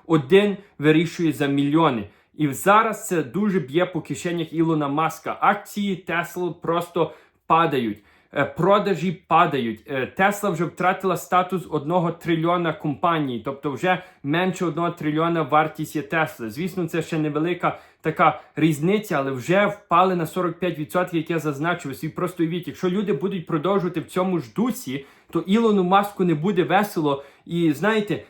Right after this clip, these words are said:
не один раз багаті люди в-, ставали банкротами. І якщо Ілон Маск буде продовжувати проти себе назбирувати таку велику кількість людей, які будуть бойкотувати його продукцію,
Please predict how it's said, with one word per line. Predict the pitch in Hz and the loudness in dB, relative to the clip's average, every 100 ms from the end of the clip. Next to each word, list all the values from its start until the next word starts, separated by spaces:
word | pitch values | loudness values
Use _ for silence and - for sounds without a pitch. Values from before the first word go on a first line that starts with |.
| - | 2
не | 175 | 6
один | 180 185 240 | 6 6 4
раз | 175 180 196 - _ - | 6 4 4 -4 _ 0
багаті | 147 156 180 190 170 | 4 6 6 2 -2
люди | 147 185 165 165 160 _ - | 0 0 2 0 -2 _ -10
в-, | 143 143 131 | -2 0 -2
ставали | - - 151 170 185 170 | -4 -2 2 4 4 2
банкротами. | 139 143 - 185 185 185 123 113 110 | 0 -2 0 4 4 2 -4 -6 -6
І | 143 | -2
якщо | 151 - 240 240 | -2 -2 2 4
Ілон | 190 208 208 185 | 4 0 2 2
Маск | 196 196 165 | 0 0 -4
буде | 175 | -4
продовжувати | 175 165 156 196 185 175 170 | -2 -4 0 0 0 -4 -4
проти | 165 165 - | -6 -6 -6
себе | - 185 175 160 - | -2 -2 -2 -6 -8
назбирувати | 147 151 - - 196 190 180 170 - - _ _ _ | -4 -2 -2 0 2 2 2 0 -2 -6 _ _ _
таку | 165 151 214 | -4 -2 -2
велику | 165 185 196 170 | 0 0 0 -4
кількість | 160 196 160 160 147 | -4 -6 -4 -6 -2
людей, | 147 175 185 | -2 0 0
які | 160 180 | 0 -2
будуть | 147 175 170 | -4 -4 -4
бойкотувати | 143 139 156 160 175 185 175 | -4 -4 -4 -2 0 0 -2
його | 151 160 | -2 -2
продукцію, | 165 147 139 214 - - 131 | -4 -4 -2 -4 -4 -2 -2